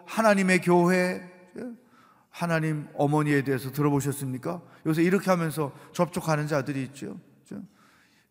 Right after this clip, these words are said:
그, 그 어떤 이단들도 진리를 아는 자들은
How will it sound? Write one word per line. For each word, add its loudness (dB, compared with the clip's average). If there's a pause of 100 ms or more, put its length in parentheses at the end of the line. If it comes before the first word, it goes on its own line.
(180)
그, -4
그 4
어떤 4
이단들도 -2 (960)
진리를 2
아는 2
자들은 -2